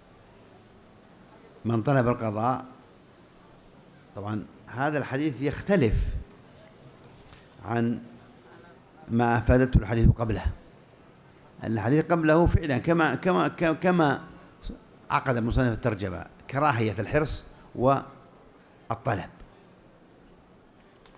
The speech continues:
وفي حديث أبي موسى وعبد الرحمن سمرة وأنس <coughs> كلها في <coughs> تدل على، لكن الحديث الثالث، الثالث لا.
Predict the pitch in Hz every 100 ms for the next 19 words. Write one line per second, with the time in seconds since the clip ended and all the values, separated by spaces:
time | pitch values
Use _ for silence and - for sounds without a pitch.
0 | - - - - - - - - - -
1 | 117 107 98 104 107 117 101 98 120 110
2 | 127 101 87 82 69 - - - 101 98
3 | 104 107 120 113 80 120 123 - - -
4 | - - 170 151 110 113 120 143 - -
5 | - - - - - 175 143 143 151 -
6 | 135 156 - - - - - - - -
7 | 123 143 131 117 135 165 123 156 147 123
8 | 123 123 - 113 101